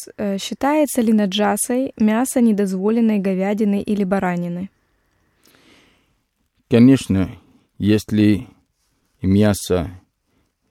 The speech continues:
Speaker 2: это недозволенное, то есть не резано, как положено по шариату, насчёт говядины или баранины, то это уже мясо наджасы,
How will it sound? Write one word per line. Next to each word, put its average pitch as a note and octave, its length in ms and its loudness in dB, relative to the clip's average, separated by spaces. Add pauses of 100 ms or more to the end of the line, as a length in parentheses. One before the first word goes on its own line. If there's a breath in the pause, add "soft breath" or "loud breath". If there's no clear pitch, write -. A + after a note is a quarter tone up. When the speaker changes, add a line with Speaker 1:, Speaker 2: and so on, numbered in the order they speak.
(180)
Speaker 2:
это E2 500 -4 (220)
недозволенное, F2 1080 0 (880)
то E2+ 120 -4
есть E2 640 -4
не F#2+ 240 0
резано, E2 520 0
как D#2+ 200 -4 (180)
положено E2 600 -4
по F2 180 -6
шариату, F2 640 -6
насчёт D#2+ 400 -8
говядины D#2+ 640 -4
или D#2+ 260 -8
баранины, G2+ 680 -4 (520 soft breath)
то - 60 -4
это G2 240 -2
уже F2 340 -4
мясо E2+ 720 -4
наджасы, D2+ 680 -8